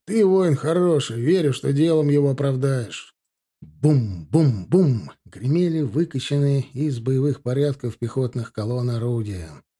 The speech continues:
Громыхнул один, второй оружейный залп, и казачья лава, изображающая наступление конницы неприятеля, откатилась прочь от щетины штыков. "Страшно, а вдруг у кого пуля в стволе осталась?"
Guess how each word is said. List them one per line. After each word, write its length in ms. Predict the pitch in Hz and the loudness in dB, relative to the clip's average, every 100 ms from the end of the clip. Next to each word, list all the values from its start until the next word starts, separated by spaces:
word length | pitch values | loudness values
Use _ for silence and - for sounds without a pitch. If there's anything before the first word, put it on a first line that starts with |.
| _ - | _ -8
Громыхнул 600 | 123 139 147 - 143 123 | 0 2 2 0 0 0
один, 400 | 104 135 208 185 | -2 0 2 2
второй 560 | - - 107 170 214 196 | -2 -8 -4 0 2 2
оружейный 560 | 185 160 185 175 170 | 0 0 0 2 2
залп, 500 | 147 139 170 160 143 | 0 -2 -2 -2 -2
и 140 | 160 160 | -6 -8
казачья 640 | - 143 131 147 127 - 139 | -4 -4 -2 -2 -4 -2 -2
лава, 380 | 147 151 139 139 | 0 0 2 2
изображающая 800 | 135 131 139 147 151 131 - | 0 0 0 2 2 0 0
наступление 680 | 135 135 127 123 156 143 131 | -2 -2 -4 -2 0 2 0
конницы 540 | 120 139 139 127 110 113 | 0 0 0 0 -4 -8
неприятеля, 800 | 107 98 151 180 165 156 156 143 - - - | -8 -4 -2 -2 -2 -2 -2 -4 -12 -20 -16
откатилась 680 | 101 - 226 233 202 151 | -8 -4 -2 0 2 0
прочь 440 | - 120 156 147 123 | -2 0 0 0 -4
от 80 | |
щетины 500 | 113 - 113 123 120 | -8 -8 -6 -4 -4
штыков. 640 | 107 - 104 117 101 - _ _ _ _ _ _ _ _ _ _ _ _ | -4 -8 -8 -8 -8 -14 _ _ _ _ _ _ _ _ _ _ _ _
"Страшно, 960 | - - 101 127 139 139 139 135 101 - | -20 -14 -6 -2 0 0 -2 -2 -4 -8
а 120 | 117 | -6
вдруг 360 | 120 131 170 143 | -2 0 0 -2
у 60 | |
кого 300 | 127 139 147 | -4 0 0
пуля 340 | 127 143 160 135 | 0 2 2 2
в 60 | |
стволе 340 | - 139 151 147 | -2 -2 0 0
осталась?" 640 | 127 - 147 139 117 | -2 0 0 0 -4